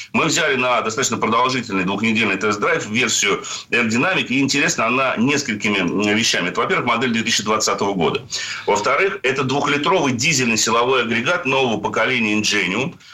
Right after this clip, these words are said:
а, который, извините, при объёме два литра развивает двести сорок сил. То есть сто двадцать лошадок с одного литра для дизеля — это практически раньше была недостижимая величина. Только,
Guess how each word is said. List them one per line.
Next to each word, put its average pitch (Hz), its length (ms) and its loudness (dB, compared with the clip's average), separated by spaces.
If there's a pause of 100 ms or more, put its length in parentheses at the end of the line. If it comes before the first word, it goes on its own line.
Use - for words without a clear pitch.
(120)
а, 107 220 2
который, 139 440 0
извините, 135 340 -2
при 127 160 0
объёме 120 380 0
два 117 280 2
литра 120 500 -2 (120)
развивает 110 480 0
двести 131 260 -2
сорок 117 300 2
сил. - 240 0
То 104 160 -2
есть 104 140 2
сто - 180 0
двадцать 127 480 0
лошадок 117 420 0
с - 80 -2
одного 113 320 0
литра 123 320 -2
для 104 220 -2
дизеля — 139 500 -2 (140)
это - 220 0
практически 131 840 -2 (120)
раньше 139 440 0
была 127 220 2
недостижимая 127 760 2
величина. 80 440 -2
Только, 131 440 0